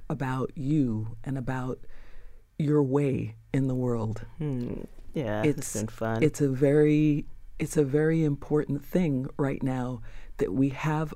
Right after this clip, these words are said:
Speaker 1: other kinds of mirrors to hold up
Speaker 2: Mm-hmm.
Speaker 1: to the world and, and to ourselves.
Speaker 2: Mm-hmm.
Speaker 1: Uh, because even if you aren't involved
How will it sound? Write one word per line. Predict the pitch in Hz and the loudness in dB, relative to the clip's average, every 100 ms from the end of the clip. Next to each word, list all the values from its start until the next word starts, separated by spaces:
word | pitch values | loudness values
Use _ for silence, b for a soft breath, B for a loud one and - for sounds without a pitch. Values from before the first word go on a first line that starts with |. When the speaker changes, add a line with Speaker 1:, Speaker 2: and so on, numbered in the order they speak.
| - | 0
Speaker 1:
other | 151 165 147 | 2 2 0
kinds | - - 151 156 165 160 | -4 -2 0 2 2 0
of | - 131 | -2 -2
mirrors | 135 135 131 127 127 - | 0 2 2 2 0 -4
to | 143 | -4
hold | - - 135 135 131 - | -4 -2 0 2 0 -4
up | 131 - b b b b - | -6 -6 b b b b -10
Speaker 2:
Mm-hmm. | 123 117 117 113 - - | -8 -6 -8 -10 -16 -10
Speaker 1:
to | - 131 113 113 107 | 0 0 2 -2 -2
the | 123 | -2
world | 117 117 113 - - B B B B B B B B B - | 0 -2 -4 -6 -10 B B B B B B B B B -2
and, | 214 214 214 208 - 180 | 4 6 6 2 -4 0
and | 190 190 190 | 2 2 4
to | 196 175 | 4 4
ourselves. | 156 - 196 143 110 107 - - - 131 | 4 2 2 2 -2 -6 -10 -12 -6 -2
Speaker 2:
Mm-hmm. | 123 123 117 113 - | 0 0 -2 -4 -4
Speaker 1:
Uh, | 143 135 131 127 127 - - | -4 -2 -4 -4 -8 -10 0
because | 151 151 143 - | 2 2 0 2
even | 190 214 196 180 - - - | 4 6 6 4 2 -4 0
if | 160 - | 0 2
you | 165 151 | 2 4
aren't | 147 147 | 4 2
involved | 139 131 131 139 131 127 123 | 2 2 2 2 2 0 -2